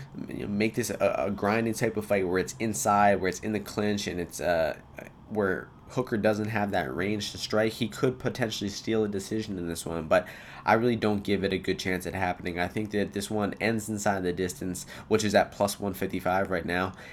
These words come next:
and I think Hooker gets the knockout in this one, which is plus two fifty-five right now. So, uh, I think Hooker eventually gets the knockout, probably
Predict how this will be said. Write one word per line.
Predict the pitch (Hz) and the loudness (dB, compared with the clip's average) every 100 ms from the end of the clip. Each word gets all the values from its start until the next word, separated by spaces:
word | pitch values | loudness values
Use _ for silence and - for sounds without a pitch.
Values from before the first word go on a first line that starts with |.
| - | 0
and | 117 120 | 6 8
I | 107 | 6
think | 101 95 | 2 -2
Hooker | 85 117 110 98 | -2 -2 0 0
gets | 90 101 - | 2 0 0
the | 95 | -2
knockout | 98 101 90 85 | 0 -2 -2 -2
in | 85 | -2
this | 85 | -4
one, | 82 85 | -4 -4
which | 87 | -6
is | 85 - - | -8 -10 -10
plus | - 127 - | 0 0 0
two | 104 | -6
fifty-five | 98 87 - 82 80 78 | -6 -6 -8 -4 -4 -4
right | 69 67 | -4 -6
now. | 65 76 - - - | -6 -8 -10 -16 -16
So, | - - 90 85 | -6 0 2 2
uh, | 85 80 - | -2 -2 -4
I | |
think | 101 110 | -2 -2
Hooker | - 117 117 | -2 0 2
eventually | 104 101 104 110 | 4 4 2 0
gets | 104 101 | -2 -2
the | 95 | -2
knockout, | 90 98 98 107 104 - | -2 -2 0 2 4 2
probably | - 107 110 113 113 110 113 | 2 4 4 2 -2 0 0